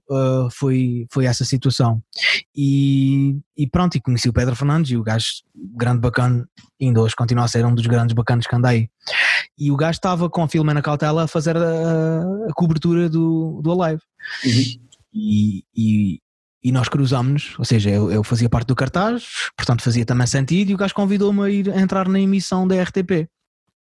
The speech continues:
Speaker 1: E bem, o ganda bacana e não sei o quê, e pronto, e subo lá, subo lá ao caminhão, aquela merda é toda gravada num caminhão, ah, cumprimente-, cumprimentei a Filomena, cumprimentei o, o Pedro, já, já, já tinha falado com ele, subimos, subimos lá acima,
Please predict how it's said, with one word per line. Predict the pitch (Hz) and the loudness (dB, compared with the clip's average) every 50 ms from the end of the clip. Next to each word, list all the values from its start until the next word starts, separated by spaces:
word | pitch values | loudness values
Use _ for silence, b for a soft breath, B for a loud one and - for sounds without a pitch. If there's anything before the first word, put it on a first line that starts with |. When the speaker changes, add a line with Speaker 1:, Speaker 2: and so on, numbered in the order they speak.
| _ _ _ _ _ _ - - B B B B B B B B B B | _ _ _ _ _ _ -8 -6 B B B B B B B B B B
Speaker 1:
E | - 113 107 107 104 | -2 0 0 0 2
bem, | 104 151 196 208 214 | 2 2 2 2 2
o | 202 | 2
ganda | 170 185 185 175 | 0 0 0 0
bacana | 170 156 - 190 185 | -2 0 0 0 2
e | 175 | 2
não | 170 | 0
sei | 160 - 160 | 0 0 -2
o | 143 | 0
quê, | - 165 165 | 0 0 0
e | 156 151 | 0 0
pronto, | - 160 143 117 | 0 0 0 0
e | 107 | 0
subo | - 139 131 127 131 | 0 0 2 2 2
lá, | 135 143 - | 0 0 -2
subo | 120 - 151 139 139 | -2 -2 0 0 2
lá | 139 | 2
ao | 131 127 120 120 117 113 110 | 2 2 2 0 0 -2 -2
caminhão, | - - 127 127 143 175 196 | -2 0 0 2 2 2 2
aquela | 170 139 120 123 | 2 0 0 0
merda | 123 123 117 120 | 2 2 2 0
é | 117 | 0
toda | 113 127 120 | 0 2 2
gravada | 120 123 120 120 127 120 120 | 2 2 2 2 2 2 2
num | 120 123 123 | 2 2 2
caminhão, | 127 131 123 127 131 139 156 175 190 190 B B B B B B B B B B B B B - | 2 2 2 2 2 2 2 2 0 -2 B B B B B B B B B B B B B -2
ah, | 123 123 123 120 120 120 117 117 113 113 113 113 110 110 110 107 107 110 107 107 110 113 - - - - _ | 0 0 2 2 2 2 2 2 2 2 2 2 0 0 0 0 -2 -4 -4 -6 -10 -12 -18 -20 -20 -16 _
cumprimente-, | - - 127 117 123 123 120 120 120 113 _ _ - | -2 0 2 2 2 2 2 2 0 -2 _ _ -4
cumprimentei | - 127 120 123 123 123 113 - 120 117 | -2 0 2 2 2 2 0 0 0 0
a | 113 | 0
Filomena, | 113 123 123 123 139 165 180 185 170 | 0 -2 -2 0 0 2 2 0 0
cumprimentei | - 135 120 123 123 123 123 120 113 123 120 120 117 117 | -2 -2 0 0 0 2 0 0 0 0 2 2 2 2
o, | 113 110 110 107 107 107 - - - | 2 2 2 0 0 -2 -4 -8 -12
o | - 120 | -6 -2
Pedro, | - 117 113 113 | 0 0 0 2
já, | 110 117 110 113 | 0 0 0 0
já, | 113 113 120 | 0 0 0
já | 123 120 117 | 2 0 0
tinha | 107 123 123 120 | 2 2 0 0
falado | - 127 123 117 - | 0 0 -2 -2 0
com | 135 147 | 0 0
ele, | 175 180 | 0 0
subimos, | - - 139 139 139 131 | 0 0 0 0 0 -2
subimos | - 143 139 139 135 | 0 -2 -2 0 0
lá | 147 147 147 | 0 0 -2
acima, | 143 - - 170 175 180 190 190 | -2 0 0 0 2 2 0 -2